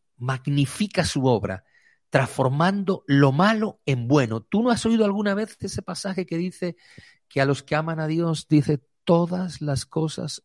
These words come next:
obran para bien"? Ese es el poder transformador de Dios, que aún hasta lo malo que parece tan malo, Dios le da la vuelta y te permite poder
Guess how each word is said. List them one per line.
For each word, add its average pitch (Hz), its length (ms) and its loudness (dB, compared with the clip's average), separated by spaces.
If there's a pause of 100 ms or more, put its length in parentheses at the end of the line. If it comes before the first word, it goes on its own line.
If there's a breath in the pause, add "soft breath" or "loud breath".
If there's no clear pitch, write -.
(120)
obran 147 460 0
para 117 260 -6
bien"? 143 380 -6 (180)
Ese 175 220 6
es - 100 4
el 190 180 0
poder 180 280 4
transformador 160 680 0
de 151 80 2
Dios, 156 220 2
que 147 100 0
aún 190 320 4 (220 loud breath)
hasta 156 260 0
lo 147 120 0
malo 240 380 2
que 190 140 -2
parece 165 320 -2
tan 180 260 -4
malo, 160 400 -2
Dios 131 420 -2 (420 soft breath)
le 107 120 -2
da 120 120 0
la 151 100 -4
vuelta 127 420 0
y 113 60 -2
te 117 160 -2
permite 120 640 0
poder 107 460 -4